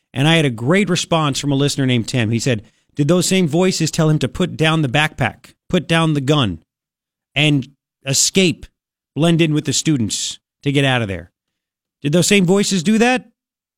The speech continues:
That is a great freaking point. Second thing I think you need to know, no immigration deal, nothing, not even close.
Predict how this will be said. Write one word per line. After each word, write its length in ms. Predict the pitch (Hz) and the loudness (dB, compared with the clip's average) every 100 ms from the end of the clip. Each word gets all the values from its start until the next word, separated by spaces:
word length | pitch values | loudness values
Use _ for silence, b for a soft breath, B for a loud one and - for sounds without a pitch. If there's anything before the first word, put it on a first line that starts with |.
| _ _ _ - | _ _ _ -6
That 180 | 131 170 | 0 0
is 140 | 151 | 2
a 120 | 135 | 0
great 680 | 117 104 120 156 175 - - - _ _ _ | -2 -6 -2 2 2 0 -6 -12 _ _ _
freaking 800 | - - 185 185 151 160 151 123 _ _ _ | -20 -6 0 0 2 2 0 -4 _ _ _
point. 480 | - 143 95 - - _ _ _ _ _ _ _ _ | -4 -2 -2 -8 -18 _ _ _ _ _ _ _ _
Second 420 | - - 233 226 | -4 0 2 2
thing 180 | 196 160 | 2 2
I 80 | 135 | 2
think 200 | 160 147 | 0 0
you 60 | 147 | 0
need 140 | 135 | 0
to 80 | 131 | 2
know, 220 | 190 202 | 2 2
no 280 | 180 202 214 | 2 2 2
immigration 640 | 185 190 165 202 202 190 | 0 0 0 0 0 0
deal, 240 | 175 185 175 | 2 2 2
nothing, 440 | 156 185 - 175 | 2 2 2 0
not 160 | 165 170 | 2 2
even 180 | 143 131 | 0 -2
close. 600 | - 165 170 - - | -2 0 0 -2 -6